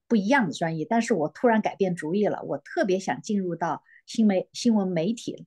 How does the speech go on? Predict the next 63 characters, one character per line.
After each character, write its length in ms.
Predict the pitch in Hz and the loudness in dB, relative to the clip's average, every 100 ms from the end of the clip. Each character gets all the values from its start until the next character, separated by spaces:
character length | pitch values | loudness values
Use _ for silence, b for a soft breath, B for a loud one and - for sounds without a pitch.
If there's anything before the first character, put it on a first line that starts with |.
| - | -6
的 140 | 147 | -6
时 180 | 139 156 | -4 -6
候， 260 | - 170 - B B | -2 -2 -4 B B
那 100 | 247 | 4
这 160 | 247 349 | 4 4
个 100 | 247 | 2
时 180 | 165 175 | 2 2
候 280 | 170 165 - b b | 2 2 0 b b
我 300 | 185 175 196 | -2 2 6
有 160 | 247 190 | 6 2
机 220 | - 233 | 0 -2
会 180 | 240 214 | 2 0
吗？ 140 | 180 | 0
在 160 | 175 208 | 0 0
我 140 | 170 | 0
没 220 | 160 165 | -4 -4
有 220 | 208 165 - | -4 -4 -6
相 300 | - 202 208 | -8 -4 -2
应 120 | 196 | -2
的 80 | 165 | -2
背 220 | 214 175 | -2 -2
景 140 | - - | -4 -14
的 80 | |
时 140 | 160 165 | -10 -10
候， 60 | - | -8
还 160 | 208 | -8
是 320 | 233 240 196 b b | -4 -4 -4 b b
有 140 | - 180 | 2 6
没 100 | 214 | 8
有 80 | |
说 220 | 202 214 196 | 8 6 6
我 160 | 165 | 4
需 180 | 165 196 | -2 0
要， 300 | 208 190 - _ _ - | 2 2 0 _ _ -14
呃， 320 | 165 160 160 | -10 -6 -8
去 560 | - - 170 160 151 _ _ | -4 0 2 2 -2 _ _
选 420 | - - 196 147 | -10 -2 2 0
修 260 | 151 - 277 | 0 2 4
一 120 | 269 | 4
些 200 | 202 185 | 4 0
课， 360 | 175 - - 185 | 2 2 4 4
让 220 | 196 208 | 4 2
我 160 | 139 - - | 2 0 -4
具 180 | - 240 | -4 0
备 180 | 226 196 | 2 2
这 140 | 185 | 0
些 180 | 175 170 | -2 -4
的 100 | - | -8
话， 160 | - 160 | -10 -8
更 180 | - 208 | 0 0
容 160 | 170 | 0
易 60 | 170 | -4
进 220 | 185 190 | -4 -4
入， 120 | 180 - | -4 -6
进 160 | - 208 | -2 0
入 100 | 180 | 0
到 160 | 160 147 | 0 -2
这 140 | 190 | -4
些 100 | 180 | -6
行 220 | - 262 _ - 170 | -8 -12 _ -8 -4
业 100 | 175 | -4
里 80 | - | -4
面？ 180 | 123 | -6